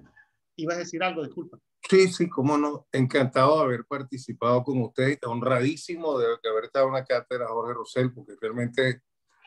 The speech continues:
Speaker 2: es un ejemplo de abogado a seguir, es un hombre realmente que se ha dedicado la vida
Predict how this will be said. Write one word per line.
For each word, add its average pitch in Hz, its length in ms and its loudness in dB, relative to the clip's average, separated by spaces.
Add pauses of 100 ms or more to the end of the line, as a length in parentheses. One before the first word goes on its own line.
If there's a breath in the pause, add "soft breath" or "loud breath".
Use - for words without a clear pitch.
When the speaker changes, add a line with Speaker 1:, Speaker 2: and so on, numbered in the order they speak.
(180 soft breath)
Speaker 2:
es 123 140 2
un 143 160 6
ejemplo 143 540 4
de 127 80 6
abogado 110 500 -2
a - 40 -6
seguir, 123 420 -8
es 113 80 -4
un 110 160 -6
hombre 120 260 -2
realmente 117 460 -2
que 113 100 -4
se - 160 -2
ha - 40 2
dedicado 113 500 2
la 113 140 2
vida 107 360 0